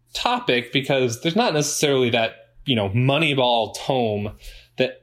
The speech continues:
everything gravitates towards when it comes to hockey. I mean, you hear the phrase Moneyball, it's basically synonymous with, uh, you know, analytics or advanced statistics in baseball.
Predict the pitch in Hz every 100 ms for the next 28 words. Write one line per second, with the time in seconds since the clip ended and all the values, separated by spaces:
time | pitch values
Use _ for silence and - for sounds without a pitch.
0 | - 143 151 143 147 120 113 104 127 151
1 | 151 120 117 110 - 110 104 110 104 104
2 | 101 104 143 170 - 104 107 104 107 147
3 | 135 120 120 107 101 120 127 104 101 101
4 | - 110 - 104 95 - 110 127 127 104
5 | 104 - - - - _ 117 104 101 110
6 | 104 107 107 101 90 - _ - - 135
7 | 135 127 120 117 117 - 110 107 113 110
8 | - 117 110 113 107 113 107 139 - 123
9 | 110 104 -